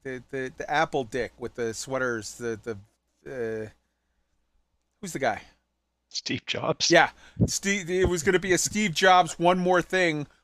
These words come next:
Speaker 1: where they would be like, "Oh, and by the way, we're gonna hop into Nyx and give you," 'cause you remember the twenty nineteen sitcom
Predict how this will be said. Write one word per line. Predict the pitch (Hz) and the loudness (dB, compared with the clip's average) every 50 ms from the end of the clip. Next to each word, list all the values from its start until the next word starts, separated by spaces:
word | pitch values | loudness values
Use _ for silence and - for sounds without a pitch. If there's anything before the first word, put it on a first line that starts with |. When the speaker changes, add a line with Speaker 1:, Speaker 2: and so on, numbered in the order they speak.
| _ - | _ -6
Speaker 1:
where | - 151 | -2 2
they | 156 | 2
would | 156 151 | 2 2
be | 135 151 | 2 4
like, | 151 151 160 - - | 4 4 4 4 6
"Oh, | 254 247 226 | 8 8 8
and | 196 160 - | 8 6 6
by | - 202 190 185 170 | 6 8 8 8 8
the | 175 | 6
way, | 175 185 180 165 | 6 8 8 8
we're | 147 143 | 6 6
gonna | 131 139 131 123 | 4 0 0 0
hop | 113 135 127 120 120 - | 0 -2 -2 -2 -2 -2
into | 127 120 117 113 113 | -6 -6 -6 -8 -8
Nyx | 113 120 131 127 117 104 - - | -8 -6 -4 -4 -4 -4 -6 -10
and | 123 117 | -10 -8
give | 110 135 131 117 | -6 -6 -6 -4
you," | 123 117 | -6 -6
'cause | - - 202 185 165 - | -6 -8 -10 -8 -8 -10
you | 202 202 214 | -10 -6 0
remember | 220 202 247 277 277 277 262 240 - - | 4 4 6 6 8 6 6 6 4 0
the | - 165 190 185 | -2 -2 -2 -2
twenty | 175 - - - 208 208 214 214 | -2 -6 -6 -2 0 0 0 0
nineteen | 208 202 196 196 190 160 - - 196 190 185 180 | 0 0 0 -2 -2 -6 -6 -6 -4 -4 -4 -4
sitcom | 165 - 196 175 - - - 170 170 170 170 165 165 | -4 -4 -4 -4 -2 0 2 4 6 4 4 2 -2